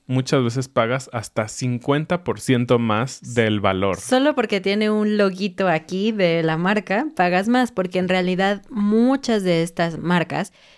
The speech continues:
Speaker 2: tienen sus talleres o sus fábricas en Asia. Entonces,
Speaker 1: Ujú.
Speaker 2: digamos que vienen del mismo lugar,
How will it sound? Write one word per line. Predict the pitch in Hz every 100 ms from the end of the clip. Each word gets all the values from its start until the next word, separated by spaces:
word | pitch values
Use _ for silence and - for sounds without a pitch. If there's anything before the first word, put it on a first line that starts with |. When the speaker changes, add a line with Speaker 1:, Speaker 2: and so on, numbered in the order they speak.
| _
Speaker 2:
tienen | 220 208 202 208
sus | 208 165 -
talleres | - 151 160 165 165
o | 151
sus | 139 -
fábricas | 139 139 - 180 180 _ -
en | 214
Asia. | 269 269 147 135 -
Entonces, | 160 135 135 127
Speaker 1:
Ujú. |
Speaker 2:
digamos | 175 180 190 196
que | -
vienen | 175 165 160 185 208 220 214
del | 170 165
mismo | 185 214 214 208
lugar, | 170 151 180 240